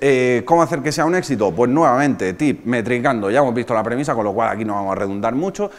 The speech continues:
Eh, ¿cómo podemos metricar esto? Pues esto es sencillo. Tenemos colas, nos podemos enchufar ahí con CloudWatch o lo que sea y tirarlo a un Grafana y ya está. Entonces ahí vamos a tener básicamente los eventos de dominio que se van a estar publicando desde un sistema y desde el otro, para así poder ir viendo esa evolución.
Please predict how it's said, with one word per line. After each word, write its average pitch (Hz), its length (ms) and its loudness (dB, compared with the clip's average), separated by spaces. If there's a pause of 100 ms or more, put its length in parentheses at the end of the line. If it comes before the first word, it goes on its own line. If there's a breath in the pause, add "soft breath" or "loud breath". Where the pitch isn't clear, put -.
(140)
Eh, 113 200 0
¿cómo 147 200 0
podemos 131 220 -2
metricar 127 420 0
esto? 160 240 -2
Pues 104 160 -6
esto 107 160 -8
es 92 60 -10
sencillo. 98 360 -4
Tenemos 90 360 -8
colas, 117 300 2
nos 107 160 -4
podemos 87 240 -10
enchufar 92 380 -8
ahí 90 140 -4
con 95 180 -4
CloudWatch 120 580 0
o 80 80 -4
lo 85 120 -6
que 92 100 -10
sea 143 340 -2 (200 loud breath)
y 107 160 -4
tirarlo 92 400 -2
a - 20 0
un 95 80 -6
Grafana 127 480 -2
y 104 40 -6
ya 90 60 -6
está. 76 220 -10
Entonces 95 320 -12
ahí 101 140 -2
vamos 110 240 -6
a 101 100 -6
tener 127 260 -6 (220 loud breath)
básicamente 117 680 -2 (120 loud breath)
los 113 240 -2
eventos 113 380 -2
de 117 80 0
dominio 123 400 -2
que 120 80 -4
se 104 160 -6
van 104 140 -2
a 110 40 -8
estar 110 280 -4
publicando 120 640 -2
desde 107 440 -2
un 104 140 -2
sistema 110 540 -6
y 107 120 -6
desde 95 300 -6
el 80 80 -8
otro, 73 240 -10
para 92 200 -6
así 95 180 -6
poder 98 220 0
ir 101 140 -4
viendo 101 280 -4
esa 110 160 -6
evolución. 80 420 -10